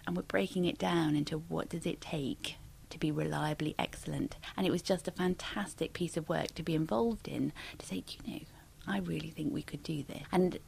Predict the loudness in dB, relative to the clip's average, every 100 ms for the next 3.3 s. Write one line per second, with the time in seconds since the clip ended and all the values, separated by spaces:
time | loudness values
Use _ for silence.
0 | 4 4 6 8 8 10 8 8 8 6
1 | 4 6 6 4 -2 0 0 2 2 6
2 | 6 8 8 6 2 -2 -2 0 4 2
3 | 2 -2 -2